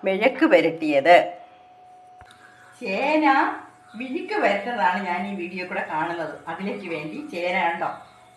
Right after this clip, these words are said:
മുറിച്ച് കട്ട് ചെയ്ത് വെച്ചിട്ടുണ്ട്. അതിനെ അടുപ്പിലോട്ട് വേകാനായിട്ട് വെക്കുകയാണ്. ഇതൊന്ന് വേവിച്ചിട്ട് വേണം ഇത്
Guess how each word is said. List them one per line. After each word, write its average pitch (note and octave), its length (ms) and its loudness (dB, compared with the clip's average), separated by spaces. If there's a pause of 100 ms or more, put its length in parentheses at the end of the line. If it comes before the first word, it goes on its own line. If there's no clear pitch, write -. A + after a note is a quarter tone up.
മുറിച്ച് F#3+ 420 -8 (460)
കട്ട് F#3 320 -2
ചെയ്ത് G3 260 -4
വെച്ചിട്ടുണ്ട്. D#3 580 -6 (280)
അതിനെ F#3 360 -6 (360)
അടുപ്പിലോട്ട് F#3 580 -4 (240)
വേകാനായിട്ട് G#3 880 0
വെക്കുകയാണ്. D#3 500 -4 (380)
ഇതൊന്ന് G#3+ 280 -2 (100)
വേവിച്ചിട്ട് A3 760 -6
വേണം E3 280 0 (120)
ഇത് F3+ 100 -8